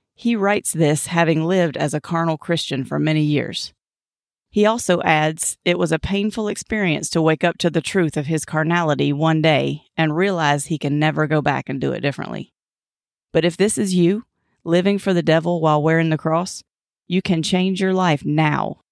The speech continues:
before another day goes by. It's your choice.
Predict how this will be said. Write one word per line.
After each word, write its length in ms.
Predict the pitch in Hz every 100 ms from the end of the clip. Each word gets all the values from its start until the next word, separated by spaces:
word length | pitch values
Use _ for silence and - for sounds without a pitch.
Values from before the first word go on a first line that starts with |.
| -
before 380 | 156 - 165 156
another 300 | 156 147 143
day 160 | 151
goes 240 | 143 147 135
by. 340 | 143 127 135 _ _ _ _ _ _ -
It's 180 | 185 -
your 120 | 220
choice. 560 | - 202 - - -